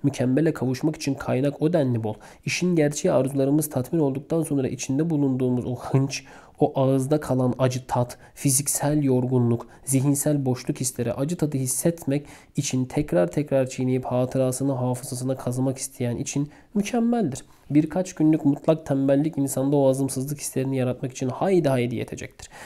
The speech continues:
İlerlememiz için değerli olan kendinde iğrenme hissini beraberinde getirecektir. Bu tür hislerin ara sıra ortaya çıkmasına kıyasla gerçek çalışma ve erdemin değerini anlamak için çok çok önemlidir demiş. Son söz, ön sözlerle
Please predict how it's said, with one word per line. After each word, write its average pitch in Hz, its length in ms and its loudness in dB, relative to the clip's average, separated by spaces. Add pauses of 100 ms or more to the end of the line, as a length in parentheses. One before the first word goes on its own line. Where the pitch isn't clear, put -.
(140)
İlerlememiz 139 680 6
için 135 280 0
değerli 131 340 2
olan 131 320 2
kendinde 131 500 0
iğrenme 135 480 2
hissini 131 440 0
beraberinde 127 520 0
getirecektir. 117 640 -6 (320)
Bu 175 100 4
tür 170 140 2
hislerin 135 420 0
ara 135 200 2
sıra 131 160 -2
ortaya 123 340 -2
çıkmasına 123 500 -4
kıyasla 123 640 -4 (600)
gerçek 147 380 -2
çalışma 123 380 -2
ve 117 60 0
erdemin 120 420 0
değerini 117 320 0
anlamak 110 360 -2
için 131 280 -4
çok 160 520 2
çok 131 480 -4
önemlidir 117 1040 -4
demiş. 110 520 -8
Son 185 360 0
söz, 147 320 0 (600)
ön 196 200 10
sözlerle 151 800 6